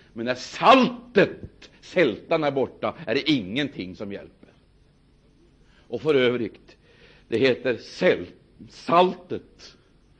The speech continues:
som har förlorat sältan för dynghögen. Det finns inget salt i världen som kan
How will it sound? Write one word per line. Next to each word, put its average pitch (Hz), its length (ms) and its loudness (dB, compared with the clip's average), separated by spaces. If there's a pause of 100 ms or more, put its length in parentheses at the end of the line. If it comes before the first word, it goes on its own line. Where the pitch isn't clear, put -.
(380)
som - 120 -12
har 120 60 -10
förlorat 127 600 -2
sältan 120 800 -6
för 135 80 -8
dynghögen. 101 720 -8 (2750)
Det 151 120 2
finns 143 220 0
inget 127 240 -2
salt 120 400 -4
i 139 60 2
världen 113 480 0 (920)
som 120 340 -6
kan 127 380 -4